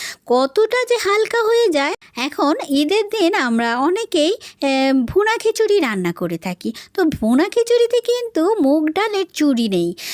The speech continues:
তো এ কী করব, মুগ ডালটাকে আগে থেকেই ভেজে নেব।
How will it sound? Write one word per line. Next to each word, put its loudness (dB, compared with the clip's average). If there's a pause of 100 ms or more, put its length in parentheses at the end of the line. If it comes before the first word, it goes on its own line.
(140)
তো 2
এ 4
কী -2
করব, 0 (180)
মুগ 2
ডালটাকে -2
আগে -2
থেকেই 0
ভেজে 0
নেব। -2